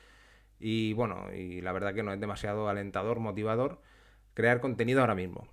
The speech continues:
Dicho esto, en la plataforma se sigue creando contenido porque hay gente que paga las suscripciones y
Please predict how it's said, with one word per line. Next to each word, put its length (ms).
Dicho 280
esto, 600
en 80
la 80
plataforma 480
se 140
sigue 220
creando 320
contenido 600
porque 340
hay 160
gente 340
que 200
paga 320
las 140
suscripciones 720
y 840